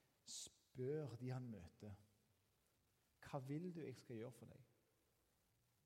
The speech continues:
Og når vi møter, når han møter den blinde, så er det jo liksom, det er obvious. «Hallo, jeg har vært blind siden jeg ble født. Hvorfor spør du meg egentlig?» Jo, han spør fordi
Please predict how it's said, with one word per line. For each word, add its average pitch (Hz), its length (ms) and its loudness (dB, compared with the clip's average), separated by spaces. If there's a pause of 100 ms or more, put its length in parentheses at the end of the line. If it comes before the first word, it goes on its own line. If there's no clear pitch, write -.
(540)
Og 131 80 -4
når 131 80 2
vi 135 140 2
møter, 117 340 -2
når 135 60 4
han 143 240 2
møter 139 320 -2
den 170 260 4
blinde, 147 540 6 (800)
så - 160 0
er 139 80 6
det 165 80 4
jo 151 80 4
liksom, 123 320 0 (720)
det - 80 -2
er - 100 -2
obvious. 143 460 -2 (640)
«Hallo, 170 220 0 (260)
jeg 139 160 -6
har 143 160 -4 (240)
vært 120 240 -6
blind 143 260 0
siden 143 200 -4
jeg - 20 -8
ble 147 120 -2 (100)
født. - 340 -10 (920)
Hvorfor 143 160 -8
spør 156 340 0
du 208 140 0
meg 92 140 -2
egentlig?» 104 440 -4 (1300)
Jo, 139 180 0 (1300)
han 117 80 -10
spør 185 480 -2
fordi 143 480 0